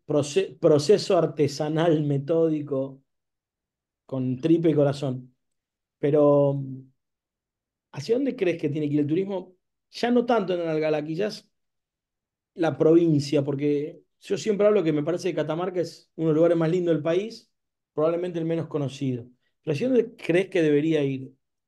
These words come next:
el turismo en la provincia? Que hace mucho dicen y muestran que hacen cosas, pero yo nunca lo veo despegar. Esto es mi opinión, ¿eh?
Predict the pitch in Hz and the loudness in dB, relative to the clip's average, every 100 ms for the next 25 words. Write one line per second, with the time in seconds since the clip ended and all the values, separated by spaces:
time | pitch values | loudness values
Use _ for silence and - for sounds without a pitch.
0 | _ _ _ _ 147 135 143 151 147 147 | _ _ _ _ -6 -2 0 0 0 -2
1 | 131 139 151 175 151 160 147 - _ _ | 0 0 0 -2 -2 -2 -2 -10 _ _
2 | _ _ _ _ _ 190 170 196 220 247 | _ _ _ _ _ -4 0 0 2 4
3 | 226 214 214 214 185 160 202 202 175 175 | 4 4 0 -2 -2 -2 -4 -6 -8 -8
4 | 190 196 240 247 240 175 135 214 214 220 | -8 -4 -4 -4 -6 -6 -6 -6 -4 -2
5 | 214 180 175 170 165 - 151 156 135 147 | 2 2 2 0 -2 -2 -2 0 -2 -4
6 | 147 156 143 165 180 143 160 202 | -4 -4 -2 0 0 0 -2 -6